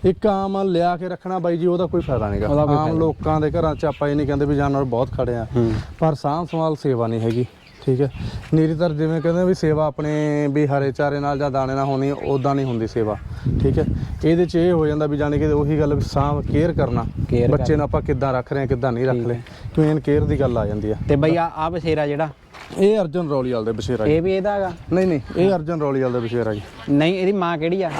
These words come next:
Speaker 1: ਇਹਦੀ ਮਾਂ ਅੰਦਰ ਖੜੀ ਜੀ।
Speaker 2: ਅੰਦਰ ਖੜੀ ਆ?
Speaker 1: ਹਾਂਜੀ, ਹਾਂਜੀ, ਇਹਦੀ ਮਾਂ ਅੰਦਰ ਖੜੀ। ਇਹਦੀ ਮਾਂ ਕਾਲੀ ਚੰਬੀ ਆ ਜੀ।
Speaker 2: ਇਹ ਵੀ ਤੁਹਾਨੂੰ ਅਰਜਨ ਰੌਲੀ ਵਾਲੇ ਦਾ ਦਿਖਾਉਂਦੇ ਆ। ਇਹ ਬਛੇਰਾ ਗਾ ਜਿਹੜਾ, ਕਿੰਨੀ ਏਜ ਹੋ ਗਈ ਬਾਈ ਇਹਦੀ?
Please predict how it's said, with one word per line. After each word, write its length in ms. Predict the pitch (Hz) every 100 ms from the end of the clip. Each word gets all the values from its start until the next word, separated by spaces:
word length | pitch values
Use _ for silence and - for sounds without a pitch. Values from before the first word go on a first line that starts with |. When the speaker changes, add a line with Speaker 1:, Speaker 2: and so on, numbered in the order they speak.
| - -
Speaker 1:
ਇਹਦੀ 180 | 170 202
ਮਾਂ 200 | 185 175
ਅੰਦਰ 200 | 139 120
ਖੜੀ 240 | 123 120
ਜੀ। 80 | 113 110 160
Speaker 2:
ਅੰਦਰ 220 | 156 170
ਖੜੀ 220 | 165 170
ਆ? 60 | 156
Speaker 1:
ਹਾਂਜੀ, 200 | 135 123
ਹਾਂਜੀ, 180 | 110 113
ਇਹਦੀ 120 | 143
ਮਾਂ 200 | 143 135
ਅੰਦਰ 200 | 113 107
ਖੜੀ। 180 | 110 120
ਇਹਦੀ 180 | 131 151
ਮਾਂ 540 | 160 156 156 156 160 - - - -
ਕਾਲੀ 220 | 170 151 135
ਚੰਬੀ 280 | 139 156
ਆ 60 | 160
ਜੀ। 140 | 147 165 - -
Speaker 2:
ਇਹ 40 | 135
ਵੀ 60 |
ਤੁਹਾਨੂੰ 260 | 170 165 208 175
ਅਰਜਨ 240 | 165 156 175
ਰੌਲੀ 340 | 175 170 170
ਵਾਲੇ 180 | 170 165
ਦਾ 120 | 165
ਦਿਖਾਉਂਦੇ 340 | 160 180 156 123
ਆ। 60 |
ਇਹ 160 | 139 170 - - - - - - - -
ਬਛੇਰਾ 440 | 143 139 143 143 147
ਗਾ 120 | 165
ਜਿਹੜਾ, 180 | 180 208
ਕਿੰਨੀ 360 | - 226 220
ਏਜ 200 | 214 208
ਹੋ 100 | 196
ਗਈ 80 | 196
ਬਾਈ 160 | 196 214
ਇਹਦੀ? 340 | 208 220 190